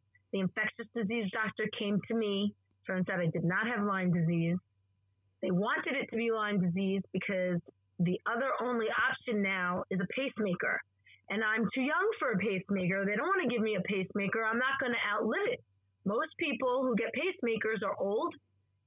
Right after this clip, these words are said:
and they outlive it. I'm gonna have to have another surgery to replace the battery at some point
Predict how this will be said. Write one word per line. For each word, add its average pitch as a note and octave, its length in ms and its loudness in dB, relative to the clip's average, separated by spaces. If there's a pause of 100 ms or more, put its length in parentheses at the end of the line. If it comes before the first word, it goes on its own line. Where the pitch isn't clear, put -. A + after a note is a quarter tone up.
and A3 440 2 (220)
they A3 180 0
outlive A3 380 0
it. F#3+ 160 -2 (400)
I'm C4+ 260 0
gonna D#4 180 0
have C4+ 240 -2
to C4 60 -4
have A#3+ 160 -2
another G#3+ 320 0 (100)
surgery G#3+ 720 0
to A3 80 0
replace G#3+ 380 -2 (100)
the F3+ 60 0
battery A3 520 0
at - 60 -4 (120)
some F#3 260 0
point F#3+ 300 -2